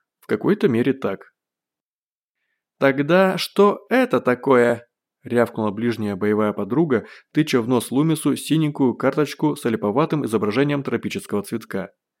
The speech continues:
Членский билет орхидея Бенса. Лумис почувствовал, как непрочно сколоченный им воздушный замок рассыпается на мелкие-мелкие кирпичики.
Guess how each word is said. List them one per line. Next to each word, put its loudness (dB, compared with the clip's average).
Членский 0
билет -2
орхидея -2
Бенса. -8
Лумис 0
почувствовал, -2
как -2
непрочно 0
сколоченный 0
им -4
воздушный -4
замок -2
рассыпается -2
на -4
мелкие-мелкие 0
кирпичики. -6